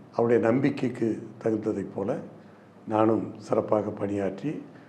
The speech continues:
அவரிடம் நல்ல பெயரை சம்பாதித்தேன் என்பதுதான் எனக்கு இருக்கிற சிறப்பு. அதே போல் அவருடைய மறைவுக்கு பிறகு இன்றைக்கு பொதுச் செயலாளர் இருக்கிற மாண்பு எடப்பாடி அவர்கள் என்னுடைய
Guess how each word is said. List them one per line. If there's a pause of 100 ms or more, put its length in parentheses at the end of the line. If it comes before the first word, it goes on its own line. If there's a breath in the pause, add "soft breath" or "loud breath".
(320 loud breath)
அவரிடம்
நல்ல
பெயரை (280)
சம்பாதித்தேன் (120)
என்பதுதான் (360)
எனக்கு
இருக்கிற
சிறப்பு. (680 loud breath)
அதே
போல்
அவருடைய
மறைவுக்கு
பிறகு
இன்றைக்கு (500 loud breath)
பொதுச்
செயலாளர்
இருக்கிற
மாண்பு
எடப்பாடி
அவர்கள்
என்னுடைய